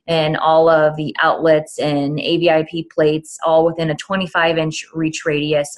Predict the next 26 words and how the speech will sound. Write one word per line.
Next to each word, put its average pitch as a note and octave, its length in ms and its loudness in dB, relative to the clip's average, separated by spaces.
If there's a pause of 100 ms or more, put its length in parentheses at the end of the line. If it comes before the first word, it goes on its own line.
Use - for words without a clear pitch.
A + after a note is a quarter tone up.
of D#3 100 -4
the D3+ 100 -4
user. D#3 540 -2 (440)
Um, C#3+ 280 2
and F3+ 120 0
it's F3 200 -4
one G#3 140 2
of A3 100 4
these G3 160 -2
products F3+ 560 0
that, D#3 340 2
um, C#3+ 340 -2
I've G#3 140 2
actually A3+ 300 2
been E3+ 140 2
working F#3+ 340 0
on G3+ 160 0
this G#3+ 400 -4 (340)
for, E3 500 0
uh, C#3+ 280 0
almost C#4+ 280 0
a D#4 60 2
year F3+ 320 0
and D#3+ 100 0
a D3+ 40 -2
half. D3+ 500 -6